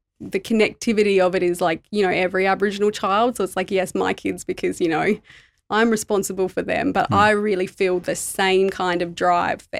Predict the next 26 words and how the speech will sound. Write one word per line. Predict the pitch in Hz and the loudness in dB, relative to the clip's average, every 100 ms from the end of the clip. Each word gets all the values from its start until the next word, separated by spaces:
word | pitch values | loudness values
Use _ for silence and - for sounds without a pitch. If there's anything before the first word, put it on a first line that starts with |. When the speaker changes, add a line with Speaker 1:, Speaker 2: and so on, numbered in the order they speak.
| - | -4
Speaker 1:
every | 196 175 - 110 - | -4 -4 -6 -6 -4
Aboriginal | - - 175 - 180 | -4 -4 -6 -4 -6
or | |
Torres | - - - | -6 -8 -4
Strait | 180 | -2
Islander | 165 165 160 | -2 -2 -4
child, | 180 - - - - | -6 -4 -4 -4 -8
that | - | -4
they | 190 180 | 0 0
all, | 175 185 175 - | 0 -4 -4 -6
that | - | -4
every | 196 196 196 | -4 -2 -4
child | 190 170 170 175 | -4 -2 -2 -4
deserves | 185 175 170 175 - _ _ _ _ | -4 -2 -2 -4 -12 _ _ _ _
the | 190 | -8
same, | 190 - 180 - 285 392 | -4 -4 -2 2 2 2
and | 247 196 | 0 0
Speaker 2:
Hmm. | |
Speaker 1:
that's | 190 - - | -2 -4 -8
really | - 175 160 | -4 -2 0
motivating. | 151 160 170 - - - - | -2 -4 -4 -4 -4 -2 2
Speaker 2:
And | 123 | 2
it | 117 | 2
gives | 101 92 95 | 0 0 0
you | 98 92 | 2 2
a, | 92 | 0